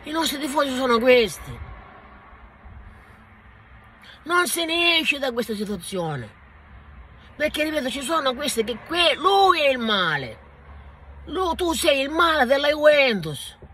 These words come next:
e chiudimi la bocca ora se ce la fai, chiudimi la bocca.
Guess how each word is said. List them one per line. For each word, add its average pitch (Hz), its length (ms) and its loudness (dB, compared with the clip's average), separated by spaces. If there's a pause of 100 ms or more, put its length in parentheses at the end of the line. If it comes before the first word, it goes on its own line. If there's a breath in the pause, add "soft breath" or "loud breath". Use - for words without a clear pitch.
(160 loud breath)
e 339 180 0
chiudimi 349 360 4
la 339 120 6
bocca 196 480 0
ora 156 140 -6
se 160 80 -6
ce 160 160 -8
la 151 100 -6
fai, 123 380 -10 (300 soft breath)
chiudimi 320 320 -2
la 302 120 4
bocca. 170 560 -4